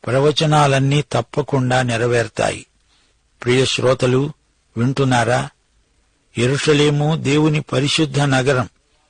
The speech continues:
అక్కడ దేవాలయమున్నది. అయితే అక్కడి ప్రజలు దేవుని క్రమశిక్షణలో ఉన్నారు.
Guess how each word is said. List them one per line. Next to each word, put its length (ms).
అక్కడ 400
దేవాలయమున్నది. 1160
అయితే 400
అక్కడి 280
ప్రజలు 540
దేవుని 440
క్రమశిక్షణలో 1080
ఉన్నారు. 460